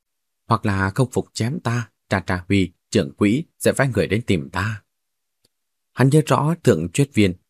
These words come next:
tại Nhai Đạo gọi là phố Ngô Đồng. Trên đường cái có tên, có nhà tử lầu, đặt tên lần hai mới gọi là có căn tử lầu, dường như làm ăn không có tồi. Lâm Bắc Thần quay về liền đánh một trận với trưởng quỹ,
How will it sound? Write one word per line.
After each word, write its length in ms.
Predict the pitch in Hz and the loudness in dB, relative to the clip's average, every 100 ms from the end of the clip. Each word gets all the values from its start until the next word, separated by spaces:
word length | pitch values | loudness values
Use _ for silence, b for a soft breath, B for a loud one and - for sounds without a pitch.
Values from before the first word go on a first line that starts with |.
| - | -2
tại 280 | 87 85 | 0 2
Nhai 220 | 92 95 87 | 0 -2 -2
Đạo 220 | 82 - _ _ | -4 -4 _ _
gọi 120 | 104 | 0
là 120 | 98 82 | 2 0
phố 240 | - 147 | -2 0
Ngô 140 | 113 98 | 0 -2
Đồng. 180 | 82 73 _ _ _ _ _ _ _ _ | -4 -10 _ _ _ _ _ _ _ _
Trên 140 | 131 104 | 2 2
đường 160 | 90 | 0
cái 380 | 80 92 113 135 | -2 -4 -4 -4
có 280 | - 123 143 156 | -2 -2 -2 -2
tên, 220 | 127 120 - _ - | -2 -2 -10 _ 0
có 120 | 143 | 2
nhà 280 | 127 85 82 | 2 -2 -4
tử 120 | - 78 | -4 -2
lầu, 240 | 76 82 - _ _ _ | -4 -6 -8 _ _ _
đặt 160 | 98 98 | -2 0
tên 340 | 101 98 95 98 _ | 0 0 -2 -6 _
lần 160 | 104 90 | -2 -2
hai 280 | 78 107 120 - - | -2 -2 -4 -6 -4
mới 140 | 127 | -2
gọi 180 | 123 95 | 0 -2
là 220 | 85 82 | -4 -8
có 160 | 82 123 | -2 -2
căn 160 | 117 | -2
tử 180 | 101 87 73 | -4 -6 -6
lầu, 240 | 85 82 _ _ _ _ | -8 -8 _ _ _ _
dường 160 | - 101 | -2 0
như 140 | 104 92 | 0 -4
làm 200 | 90 76 | -6 -8
ăn 240 | - 101 | -8 -8
không 200 | 95 107 | -6 -6
có 100 | 135 | -4
tồi. 240 | - 82 78 _ _ _ _ _ _ _ _ - _ _ _ - | -6 -6 -10 _ _ _ _ _ _ _ _ -20 _ _ _ -4
Lâm 140 | 139 | 0
Bắc 140 | 156 | 0
Thần 160 | 127 101 | -2 -2
quay 160 | 123 113 | -2 -2
về 360 | 92 85 82 80 | 0 0 -2 -2
liền 120 | 90 | -2
đánh 180 | 123 127 | -2 -4
một 160 | 82 - | -4 -4
trận 240 | 90 80 | -6 -4
với 140 | 82 120 | -4 -6
trưởng 180 | - 71 | -6 -6
quỹ, 320 | - 113 180 | -4 -4 -6